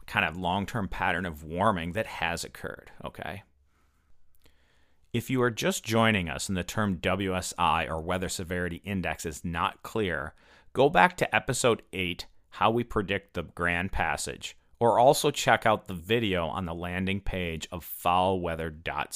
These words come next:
co. That is F O W L weather dot co. In a more recent paper by colleagues of mine on changes in the distribution of duck harvest for the Central and Mississippi flyways that just showed up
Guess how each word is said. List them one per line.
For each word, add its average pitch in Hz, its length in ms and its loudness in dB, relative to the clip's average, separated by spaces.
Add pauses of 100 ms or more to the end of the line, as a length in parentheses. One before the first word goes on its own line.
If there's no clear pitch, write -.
(120)
co. 71 320 -4
That 76 140 -6
is 73 260 -8
F 95 260 -2
O 101 160 -2
W 90 480 -2
L 104 420 0 (420)
weather 87 500 -2 (140)
dot - 360 -4
co. - 380 -14 (260)
In 123 120 4
a 120 60 6
more 123 300 8
recent 131 460 2
paper 98 460 4
by 92 160 2
colleagues 127 540 8
of 85 120 -2
mine 87 340 0
on 92 160 0
changes 135 500 0
in 113 80 0
the 92 100 0
distribution 107 640 0
of 80 160 -4
duck 101 260 6
harvest 90 420 2
for 90 140 -8
the 85 100 -2
Central 107 460 2
and 92 80 2
Mississippi 87 520 -4
flyways 113 640 6
that 90 260 -2
just 110 200 0
showed 101 280 4
up 95 240 2